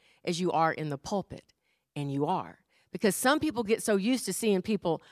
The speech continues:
preach one thing but live another way, they don't know what to believe anymore. They don't know what to expect, and they don't know what to trust. And see, what you want to do is, d-, sometimes I go, "I don't know if I can preach this right this minute. I'm not living it." Now, that doesn't mean I can't preach on healing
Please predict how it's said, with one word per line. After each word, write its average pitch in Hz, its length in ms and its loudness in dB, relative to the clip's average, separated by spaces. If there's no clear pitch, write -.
preach 302 380 2
one 262 260 4
thing 220 200 0
but 196 140 2
live 233 240 8
another 269 300 8
way, 202 140 8
they 226 160 4
don't 269 160 8
know 185 80 4
what 170 180 4
to 180 80 -8
believe 185 340 2
anymore. 131 460 -6
They 269 120 6
don't 277 140 6
know 226 80 8
what 190 200 6
to 190 100 -4
expect, 302 540 2
and 202 120 -2
they 277 100 6
don't 277 160 4
know 220 80 2
what 202 200 0
to 214 80 -10
trust. 233 500 -2
And 214 120 -2
see, 277 260 2
what 202 260 10
you 269 180 2
want 285 220 2
to 240 60 6
do 285 480 4
is, 180 220 4
d-, 170 160 -12
sometimes 311 400 6
I 233 80 12
go, 208 240 10
"I 247 100 6
don't 302 140 4
know 294 80 6
if 254 80 2
I 262 80 6
can 220 160 -2
preach 277 300 -2
this 190 180 -2
right 185 240 6
this 185 180 0
minute. 202 280 4
I'm 208 120 4
not 202 220 4
living 202 240 4
it." 180 80 0
Now, 214 140 6
that 320 160 6
doesn't 339 240 4
mean 311 140 4
I 269 100 8
can't 269 200 0
preach 240 220 0
on 247 160 8
healing 226 380 4